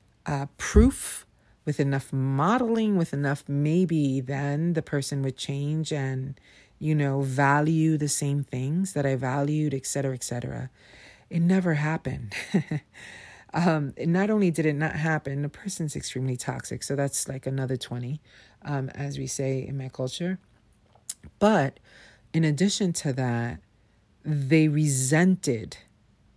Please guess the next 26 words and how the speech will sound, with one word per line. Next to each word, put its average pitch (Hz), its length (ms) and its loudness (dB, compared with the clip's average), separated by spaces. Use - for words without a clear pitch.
the, 151 480 0
like, 151 480 2
the, 147 500 2
the 151 120 2
mis-, 170 260 4
the 143 240 0
misalign-, 147 640 0
it 180 100 2
was 185 160 2
so - 420 0
misaligned 139 680 0
and 131 140 -4
so 135 340 -2
dysfunctional 139 480 -6
and 131 140 -4
so 151 340 0
toxic. - 840 -6
You 156 160 0
cannot 190 600 2
begin 165 720 2
or 147 160 0
build 156 320 0
relationships 143 720 -2
from 143 340 -4
that 127 220 -4
place - 680 -6